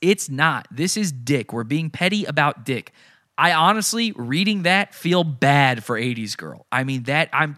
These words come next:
telling her right now, if you are watching, leave. Leave him.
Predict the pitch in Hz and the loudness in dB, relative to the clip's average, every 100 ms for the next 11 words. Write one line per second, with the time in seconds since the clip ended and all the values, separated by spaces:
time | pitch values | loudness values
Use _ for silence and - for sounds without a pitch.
0 | _ - 190 226 208 190 190 160 160 151 | _ -2 0 0 -2 -2 0 2 0 0
1 | 127 110 92 151 165 196 170 147 147 131 | -6 -8 -4 -4 -2 0 4 6 6 6
2 | 123 117 - 76 - _ _ _ _ - | 2 -2 -8 -12 -18 _ _ _ _ -4
3 | 123 101 98 - _ _ - 117 147 127 | -2 -2 -8 -20 _ _ -6 4 4 4
4 | 104 | 0